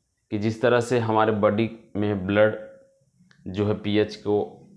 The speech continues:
एक रेगुलेशन करने का काम, एक रेगु-, रेगुलेट करने का काम करता है, उसमें से हमारा पीसीटी भी आता है जो कि पीएच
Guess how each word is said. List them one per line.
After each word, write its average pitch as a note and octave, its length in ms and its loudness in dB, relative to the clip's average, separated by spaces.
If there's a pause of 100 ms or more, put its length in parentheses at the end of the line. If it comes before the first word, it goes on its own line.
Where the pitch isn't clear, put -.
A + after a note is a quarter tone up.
(120)
एक F2+ 120 -6
रेगुलेशन F#2+ 560 -2
करने F#2+ 280 -2
का F2+ 60 -14
काम, F2+ 280 -4
एक F#2 140 -6
रेगु-, F#2 420 -2
रेगुलेट F#2+ 380 -4
करने F#2 280 -4
का F2+ 60 -14
काम E2+ 220 -6
करता F2+ 300 -4
है, E2+ 160 -10 (840)
उसमें A2 360 0
से C3+ 160 0
हमारा A2+ 380 2
पीसीटी A2+ 520 -4
भी G#2+ 200 -2
आता F#2 260 -2
है - 400 -14 (640)
जो G2+ 240 2
कि - 500 -6
पीएच B2+ 460 2